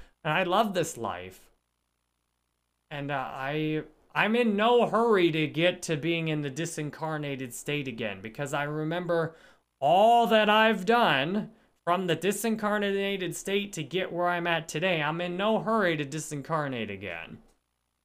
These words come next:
I've got that coming whenever I'm ready for it. And no matter how hopeless you think you are,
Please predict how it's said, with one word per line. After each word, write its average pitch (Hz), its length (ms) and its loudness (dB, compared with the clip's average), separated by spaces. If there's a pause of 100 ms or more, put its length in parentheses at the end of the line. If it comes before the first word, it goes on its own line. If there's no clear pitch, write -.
(220)
I've 147 160 -4
got 165 240 -2
that 165 240 0
coming 151 360 -6
whenever 147 380 -4
I'm 151 180 -2
ready 127 240 -4
for 95 320 -10
it. - 140 -10 (2000)
And 139 100 -2
no 156 140 -2
matter 180 260 2
how 190 220 2
hopeless 208 520 -2
you 185 160 -2
think 190 400 -8
you 190 220 -2
are, 139 500 2